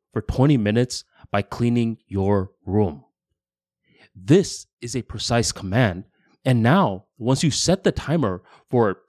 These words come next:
twenty minutes, you build urgency because you know that something is counting down. And as it's counting down,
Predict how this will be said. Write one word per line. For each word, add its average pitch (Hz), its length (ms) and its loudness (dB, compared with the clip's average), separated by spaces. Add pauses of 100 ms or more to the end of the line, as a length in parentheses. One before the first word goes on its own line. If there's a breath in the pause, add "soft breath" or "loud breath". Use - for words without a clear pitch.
(140)
twenty 147 240 0
minutes, 107 460 -4 (400 loud breath)
you 117 320 2 (120)
build 175 420 2
urgency 113 680 -4 (180)
because 120 440 2
you 147 160 2
know 139 300 2
that 107 200 -4
something 147 380 -4
is 101 140 -8
counting 120 380 -2
down. 113 400 -4 (760 loud breath)
And 135 180 2
as 147 200 0
it's - 160 0
counting 139 300 0
down, 117 400 -2